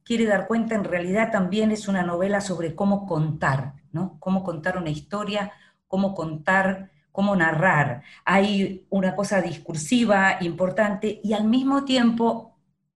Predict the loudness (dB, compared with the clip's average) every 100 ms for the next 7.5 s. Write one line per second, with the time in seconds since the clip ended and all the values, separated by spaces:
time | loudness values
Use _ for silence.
0 | _ 2 4 4 -2 -12 _ -2 0 2
1 | 0 -2 -4 -8 -20 _ _ 0 2 2
2 | -2 0 4 6 4 2 2 2 2 -2
3 | -4 -2 0 0 0 -2 -4 -6 -4 -2
4 | -2 0 0 2 2 2 2 2 0 -4
5 | -4 -6 -4 -4 -4 -2 0 2 4 4
6 | 2 0 0 0 0 0 0 -2 -4 -6
7 | -2 -2 -2 -2 -6